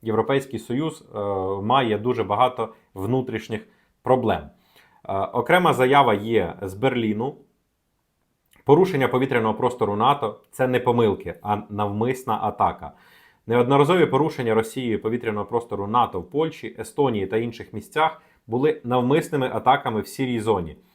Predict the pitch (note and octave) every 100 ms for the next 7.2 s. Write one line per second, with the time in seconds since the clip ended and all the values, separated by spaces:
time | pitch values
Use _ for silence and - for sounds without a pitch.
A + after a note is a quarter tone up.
0 | _ _ G2 A#2+ B2+ A2+ A#2 C#3 C3 G2+
1 | G#2 G#2+ A2 G#2+ - D3 D3 C3 C3+ -
2 | A#2 G#2 A#2+ B2+ B2+ B2 - _ _ G2+
3 | B2 A#2+ A#2+ - F#2+ D2 - _ _ _
4 | _ _ G2 C3 D3+ G3 F3 A#2 C3 C3
5 | - E3 D#3 B2+ G#2 A#2 C3 D#3+ D3 C#3
6 | A#2 G#2+ A#2+ A#2+ - A2 G#2+ - A2+ -
7 | D#2+ D2+